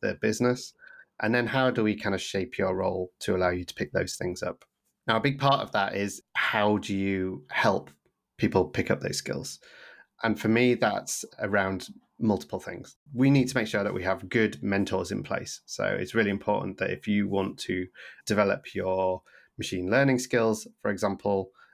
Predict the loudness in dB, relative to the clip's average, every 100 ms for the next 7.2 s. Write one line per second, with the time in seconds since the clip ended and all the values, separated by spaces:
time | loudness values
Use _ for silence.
0 | _ 0 2 4 4 4 2 0 -4 -10
1 | _ _ 0 2 2 0 -4 -4 -2 -4
2 | -2 0 2 2 -2 -6 -4 -2 0 0
3 | -2 -2 -6 0 4 4 4 2 2 2
4 | 0 0 -4 -2 0 0 -2 -6 -4 -4
5 | 0 0 0 0 -2 -2 -6 -4 -2 -2
6 | -2 -2 -4 -2 0 0 0 -4 -6 -6
7 | -8 -16